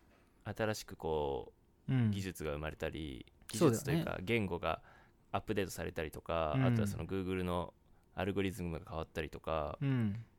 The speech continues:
Speaker 1: そういうのはあるからさ、それはね、アップデートしていかなきゃいけないけど、
Speaker 2: うん。
Speaker 1: そのデザイン全般ってなってくると、
Speaker 2: うん。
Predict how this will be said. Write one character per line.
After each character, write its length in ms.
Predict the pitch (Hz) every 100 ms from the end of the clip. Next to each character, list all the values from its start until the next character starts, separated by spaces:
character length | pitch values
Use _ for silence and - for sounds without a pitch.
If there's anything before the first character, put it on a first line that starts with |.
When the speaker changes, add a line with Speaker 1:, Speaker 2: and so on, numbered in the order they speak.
| - -
Speaker 1:
そ 140 | - 175
う 20 |
い 20 |
う 20 |
の 80 | 120
は 260 | 101 85 104
あ 60 |
る 80 | 98
か 100 | -
ら 80 | 80
さ、 560 | - 85 - - 127 180
そ 140 | -
れ 80 | 151
は 320 | 147 143 135 - _ _ _ _ -
ね、 180 | 135 -
ア 60 |
ッ 20 | 110
プ 160 | -
デ 100 | 113
ー 20 |
ト 80 | 101
し 120 | -
て 80 | 95
い 20 |
か 60 | 90
な 100 | 92
き 80 | 90
ゃ 20 |
い 60 | 85
け 80 |
な 80 | 82
い 60 | 80
け 80 | -
ど、 220 | 82 76
Speaker 2:
う 40 |
ん。 400 | 147 135 110 110 - - - - _ _ _ _ _ _ _ -
Speaker 1:
そ 100 | 110
の 100 | 90
デ 140 | 120
ザ 160 | 175 220
イ 180 | 185 127
ン 60 |
全 300 | 98 120 147
般 240 | - 147 147
っ 20 |
て 100 | 110
な 120 | 117
っ 0 |
て 120 | - -
く 60 |
る 120 | 82
と、 560 | 76 82 80 67 57 - -
Speaker 2:
う 40 |
ん。 380 | 139 131 107